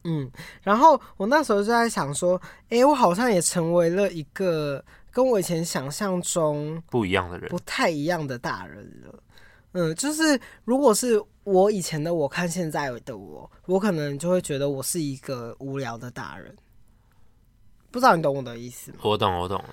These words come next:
Speaker 1: 嗯，就是
Speaker 2: 就可能年轻的时候就会觉得说，我以后一定要做出什么很酷的事啊，或者是
Speaker 1: 或玩什么、参加什么派对，
Speaker 2: 嗯。
Speaker 1: 或者是等等之类的。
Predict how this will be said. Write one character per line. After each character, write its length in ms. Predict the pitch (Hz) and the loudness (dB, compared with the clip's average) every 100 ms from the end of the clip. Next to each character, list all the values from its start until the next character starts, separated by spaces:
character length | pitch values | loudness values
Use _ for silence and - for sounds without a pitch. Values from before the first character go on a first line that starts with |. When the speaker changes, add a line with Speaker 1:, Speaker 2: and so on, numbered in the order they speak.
| - - | -20 -10
Speaker 1:
嗯， 220 | 180 165 | -4 -4
就 120 | 170 - | 0 2
是 40 | |
Speaker 2:
就 40 | 214 | 4
可 40 | |
能 60 | 123 | 4
年 160 | 120 123 | 4 2
轻 140 | 170 | 0
的 80 | 143 | 2
时 80 | 123 | 2
候 80 | |
就 120 | 110 123 | 2 2
会 80 | |
觉 120 | 117 98 | 2 0
得 60 | |
说， 160 | 95 104 | 0 0
我 120 | 101 | 2
以 100 | 95 | 0
后 140 | 95 104 | 0 -2
一 40 | |
定 80 | 101 | 0
要 100 | 98 | -2
做 180 | 110 92 | -4 -6
出 120 | 95 | -6
什 140 | 95 | -8
么 220 | 85 80 - - - - - | -10 -10 -14 -20 -20 -20 -6
很 240 | 113 107 | -4 -4
酷 240 | - 143 | -4 -2
的 100 | 113 | 0
事 320 | 101 - 120 98 | -2 -4 -6 0
啊， 200 | 90 92 | 0 0
或 140 | 101 | 2
者 240 | 240 208 202 | 6 6 4
是 80 | |
Speaker 1:
或 60 | 208 | 4
玩 200 | 196 202 | 6 6
什 80 | 233 | 2
么、 120 | 175 | -2
参 200 | 185 196 | -2 0
加 160 | 208 202 | 0 0
什 60 | |
么 80 | 143 | -4
派 220 | - 180 | -4 -4
对， 160 | 143 156 | -2 -2
Speaker 2:
嗯。 160 | 190 185 | 0 2
Speaker 1:
或 120 | 180 | 2
者 60 | |
是 160 | 175 170 | 0 -4
等 280 | - 151 156 | -2 -4 -2
等 200 | 165 123 | -6 -8
之 120 | 139 | -12
类 200 | 131 127 | -12 -14
的。 140 | 131 | -14